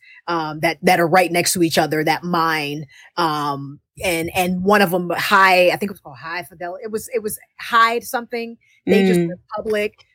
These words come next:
Speaker 1: um, recently. You know, the power companies are gonna get paid off of all of this. Like,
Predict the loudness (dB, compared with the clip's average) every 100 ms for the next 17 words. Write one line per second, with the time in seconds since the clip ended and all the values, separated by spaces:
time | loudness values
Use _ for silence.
0 | -6 0 0 2 -2 -2 -4 -2 0 0
1 | 0 -2 -2 -2 -4 -2 2 2 0 -6
2 | -6 -6 -4 -2 -2 0 -2 0 -2 0
3 | 0 -2 0 0 2 2 2 2 0 -6
4 | -8 -2 0 0 -2